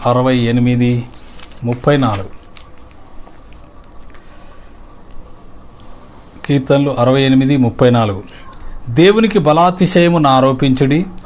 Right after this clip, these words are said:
మహిమోన్నతుడైన ఆయన ఇస్రాయేలు మీద ఏలుచున్నాడు." మహిమోన్నతుడై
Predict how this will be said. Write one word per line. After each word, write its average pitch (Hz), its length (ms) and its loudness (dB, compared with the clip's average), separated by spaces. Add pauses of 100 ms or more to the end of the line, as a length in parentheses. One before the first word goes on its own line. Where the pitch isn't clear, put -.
మహిమోన్నతుడైన 165 1700 4 (680)
ఆయన 151 220 4
ఇస్రాయేలు 170 560 4
మీద 160 220 2
ఏలుచున్నాడు." 139 840 2
మహిమోన్నతుడై 139 1160 4